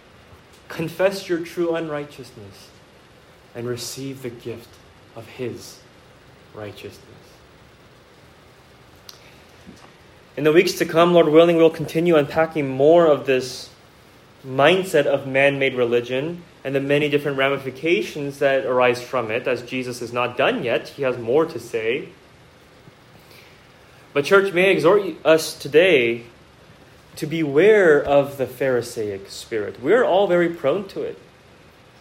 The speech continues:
We're very prone to somehow making the Christian life into a works-based system, into thinking we need to maintain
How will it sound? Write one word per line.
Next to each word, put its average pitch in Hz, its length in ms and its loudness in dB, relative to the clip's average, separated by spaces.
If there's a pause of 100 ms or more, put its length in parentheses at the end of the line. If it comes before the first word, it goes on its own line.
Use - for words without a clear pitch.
(460)
We're 131 140 -4
very 202 220 4
prone 180 640 -2
to 131 420 -6 (840)
somehow 202 400 0
making 151 540 -2
the 135 80 -4
Christian 143 560 -8
life 113 460 -6 (1400)
into 127 280 -4
a 127 60 2
works-based 139 600 -2
system, - 400 -16 (880)
into 139 200 -6
thinking 156 340 -4
we 143 100 -2
need 160 240 -4
to 139 240 -6 (200)
maintain 147 1000 -2